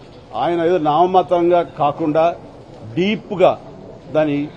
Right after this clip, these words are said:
అర్థం చేసుకుంటూ దాన్ని ఆచరించాలి, దాన్ని ఇంప్లిమెంట్ చేయాలన్న ధోరణిలో ఉన్నందుకు నాకు చాలా సంతోషంగా ఉంది. ఈ రోజున ఈ మీటింగ్ very fruitful meeting, దానికి గాను సంతోషం వ్యక్తం చేస్తాను. ఇప్పుడు ఈ యొక్క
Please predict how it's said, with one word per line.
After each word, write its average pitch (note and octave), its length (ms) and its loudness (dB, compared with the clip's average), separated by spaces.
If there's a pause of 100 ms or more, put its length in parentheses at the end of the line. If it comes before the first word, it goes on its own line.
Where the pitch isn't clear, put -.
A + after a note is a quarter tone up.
(480)
అర్థం C3 280 -2
చేసుకుంటూ E3+ 720 -4
దాన్ని D3 460 -2
ఆచరించాలి, D#3 760 -2
దాన్ని C#3 340 -4 (680)
ఇంప్లిమెంట్ G3+ 560 -2
చేయాలన్న E3 640 2 (100)
ధోరణిలో D#3+ 380 2
ఉన్నందుకు D#3 600 -2 (460)
నాకు B2 160 -6 (140)
చాలా D3 180 2
సంతోషంగా D#3+ 580 -4
ఉంది. D3 220 -4
ఈ C#3 60 -4
రోజున E3 480 -2 (300)
ఈ C#3+ 120 -4
మీటింగ్ D3+ 500 -4 (120)
very A3+ 240 -2
fruitful E3 640 -6
meeting, A#2 320 -8 (680)
దానికి C3+ 240 -6
గాను D3+ 260 -6
సంతోషం C3 380 -8
వ్యక్తం C3 240 -8
చేస్తాను. E3 320 -8 (320)
ఇప్పుడు G#3+ 320 -6 (200)
ఈ E3 100 -10
యొక్క D#3+ 380 -2